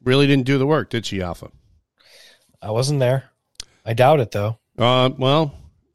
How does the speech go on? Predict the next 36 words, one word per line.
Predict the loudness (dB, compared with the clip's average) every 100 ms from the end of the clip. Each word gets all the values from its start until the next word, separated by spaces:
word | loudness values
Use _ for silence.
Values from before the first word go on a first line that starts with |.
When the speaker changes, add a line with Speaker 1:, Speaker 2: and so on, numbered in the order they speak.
| _ _ _ _ _ _ -8
Speaker 1:
uh, | -4
Doctor | 0 0 0 0
Swain | 2 4 2
did | 0
not | 0 0 -2 -2
do | 0 2
any, | 2 0 0
uh, | 0 0 -2 -8 _ _ _
did | -2
not | -2 -2
say | -2 -2
exactly | -2 -2 -4 -2 0
what | 0 -2
she | -2
was | -2
gonna | -2 -2
do. | -2
I |
was | -2 -4
listening | -4 -6 -4
to | -2
her | -2
on | -2 -2
Lou | -2
Dobbs's, | -2 -4 -6 -6 -8 -6
uh, | -6 -6 -8
show. | -10 -4 0 0
She | -2 -6
was | -8 -8
being | -8 -6
interviewed, | -2 -2 0 -2 -4 _ _ _ _ _ _ _ _ _ _
but | -6 -4
she | -4 -6
sounds | -2 -2 -2
very | -2 -4 -4
angry. | -6 -10 -16